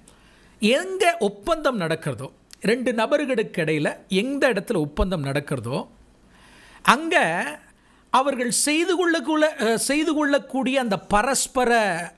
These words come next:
அக்ரிமெண்ட், ஒப்பந்தத்தை இரண்டு நபர்களிலே ஒரு நபர் மீறினாலும் அந்த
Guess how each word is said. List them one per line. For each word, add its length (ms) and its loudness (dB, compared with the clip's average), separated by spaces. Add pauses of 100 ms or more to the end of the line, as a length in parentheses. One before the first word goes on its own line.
(100)
அக்ரிமெண்ட், 720 -2 (140)
ஒப்பந்தத்தை 1080 -2 (720)
இரண்டு 640 2
நபர்களிலே 840 2 (140)
ஒரு 580 0
நபர் 640 0
மீறினாலும் 1000 -2 (420)
அந்த 260 0